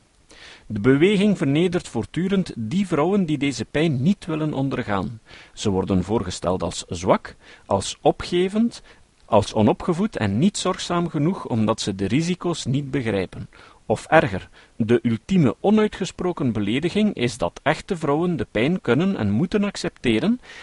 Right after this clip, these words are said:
en dat vrouwen die voor een epidurale kiezen op de een of andere manier niet echt vrouwelijk zijn. Er is zelfs een strekking bij de natuurlijke geboorteverdedigers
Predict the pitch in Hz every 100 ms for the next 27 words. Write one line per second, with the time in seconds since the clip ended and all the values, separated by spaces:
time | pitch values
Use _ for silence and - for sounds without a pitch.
0 | - - 107 98 - - 185 170 110 113
1 | 104 110 104 - 180 - 175 156 135 120
2 | 139 185 190 185 220 240 - - - -
3 | 101 107 - 180 196 - - 175 170 147
4 | 127 131 190 208 113 165 - 160 151 -
5 | 139 143 151 139 - 117 98 90 - _
6 | _ _ _ _ _ - - - - -
7 | 110 113 - - 165 175 - 135 120 -
8 | 120 135 190 226 220 127 123 107 104 -
9 | 165 175 156 - 104 98 131 220 - 123
10 | 104 101 110 151 233 -